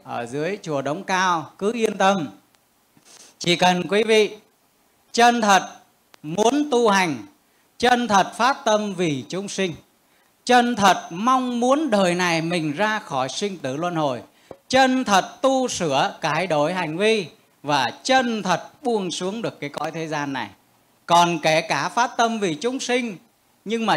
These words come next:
chưa <laughs> buông xuống cái cõi này thì chưa vãng sinh được đâu ạ, nhá. Cho nên Phật Bồ Tát biết hết. Các ngài sẽ sắp xếp cho chúng ta với điều kiện chúng ta chân thật tu hành,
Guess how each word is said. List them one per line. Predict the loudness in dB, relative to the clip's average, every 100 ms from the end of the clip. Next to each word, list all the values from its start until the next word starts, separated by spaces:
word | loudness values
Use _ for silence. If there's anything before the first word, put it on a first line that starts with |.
| 0
chưa | -2 0 0
<laughs> |
buông | 4 4 2
xuống | 0 -2 -2
cái | -2 -2
cõi | -2 -2
này | 0 -2
thì | -2 -6
chưa | -4 -2
vãng | -2 -4
sinh | -2 -2
được | -2
đâu | 0 0 2
ạ, | -2 -6 _ _ -6
nhá. | 0 2 0 -4 -16 -16 -6
Cho | 0
nên | 0 0
Phật | 0 0 2
Bồ | 0
Tát | 2 0 0 -4
biết | -4 0
hết. | 2 2 -2 -12 -20 -20 -20 -20 -20 -20 -8 2
Các | 2 4
ngài | 4 4 2
sẽ | -2
sắp | 0 0 0
xếp | -2 -2 -2
cho | -4
chúng | -4 0
ta | 2 2 -2 -12 -14 0
với | 2 4
điều | 2 0
kiện | 0 0 0 -8 _ _
chúng | -8 -4
ta | -4 -4 -4
chân | -4 -4
thật | -10 -12
tu | -10 -8
hành, | -8